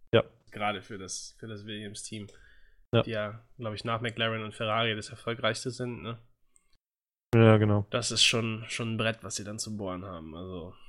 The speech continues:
Speaker 2: puh, da weiß ich nicht so, nicht so genau, ob sie da noch mal rauskommen. Ich würd's mir wünschen, ich war eigentlich immer, immer ein Williams-Freund. Ähm, große Fahrer, auch mit einem meiner, meiner Lieblingsfahrer, die da mal gefahren sind, mit Ralf Schumacher, mit Ayrton Senna,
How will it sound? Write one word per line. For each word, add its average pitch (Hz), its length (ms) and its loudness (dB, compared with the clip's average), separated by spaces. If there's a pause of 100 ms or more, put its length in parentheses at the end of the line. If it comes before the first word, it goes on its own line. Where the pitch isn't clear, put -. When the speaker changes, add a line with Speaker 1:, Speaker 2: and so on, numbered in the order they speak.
(180)
Speaker 2:
puh, - 340 -14 (260)
da 98 140 -14
weiß 95 240 -8
ich 104 100 -12
nicht 107 180 -8
so, 95 300 -8 (920)
nicht 135 160 2
so 135 100 4
genau, 135 240 6
ob 127 80 2
sie - 100 -4
da 139 120 6
noch 139 80 4
mal 139 100 4
rauskommen. 131 380 6
Ich 123 40 -2
würd's 165 180 0
mir 139 100 4
wünschen, 151 320 2
ich 139 100 -2
war 147 100 4
eigentlich 131 280 2
immer, 139 320 2
immer 143 200 0
ein 131 180 2
Williams-Freund. 135 920 0 (300)
Ähm, 117 520 -6
große 131 360 -4
Fahrer, 131 540 2
auch 120 320 -4
mit 135 220 -4
einem 120 260 -2
meiner, 120 280 -2
meiner 117 200 -4
Lieblingsfahrer, 127 720 -4
die 120 140 -6
da 113 300 -2 (360)
mal 110 160 -6
gefahren 117 460 -2
sind, 107 220 -8
mit 120 200 -6
Ralf 110 140 -2
Schumacher, 110 440 -8
mit 117 180 -6
Ayrton 101 340 -4
Senna, 113 460 -2